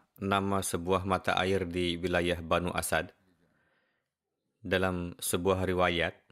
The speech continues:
Hadrat Abu Bakar radhiyallahu anhu menetapkan Hadrat Thabit bin Qais radhiyallahu anhu sebagai amir kaum Ansar dan menjadikan beliau bawahan dari Hadrat Khalid bin Walid radhiyallahu anhu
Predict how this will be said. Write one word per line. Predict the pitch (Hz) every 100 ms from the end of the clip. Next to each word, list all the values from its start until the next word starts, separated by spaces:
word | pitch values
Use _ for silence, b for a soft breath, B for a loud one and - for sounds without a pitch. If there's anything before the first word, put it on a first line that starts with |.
| -
Hadrat | 95 87 98 -
Abu | 92
Bakar | 90 92 - 92
radhiyallahu | 90 87 85 85
anhu | 85 95 101 - _ _ _ 92 98 _ _ _ _ 107
menetapkan | 104 98 104 - - 98 98 95 -
Hadrat | 104 95 95 90 - _ _ _ -
Thabit | - 101 87 101 92
bin | 95
Qais | 92 95 92 92
radhiyallahu | 95 90 90 87
anhu | 87 87 95 95
sebagai | - 87 87 87 85 82 _ _ _ _ _ 92 _ _ -
amir | 104 98 98 95
kaum | 92 92 90
Ansar | 92 85 87 85 98 - _ _ _ 101
dan | 104
menjadikan | 92 90 95 90 90 90 90
beliau | 85 87 90 90 87 - -
bawahan | 90 92 90 87 90 90
dari | 85 85 82
Hadrat | 90 90 87 - -
Khalid | - 92 87 87
bin | 85 87 85
Walid | 85 87 82
radhiyallahu | 85 85 85 85
anhu | 80